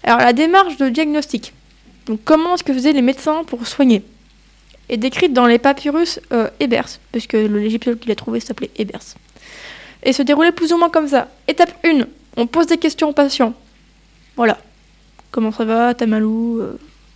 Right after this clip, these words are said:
voilà. Étape deux, on fait une petite enquête d'entourage. Qu'est-ce qu'il a mangé ? Euh,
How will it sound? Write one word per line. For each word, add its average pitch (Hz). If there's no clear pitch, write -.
voilà. -
Étape 269
deux, 247
on 226
fait 262
une 262
petite 294
enquête 269
d'entourage. 262
Qu'est-ce -
qu'il -
a 220
mangé ? 220
Euh, 226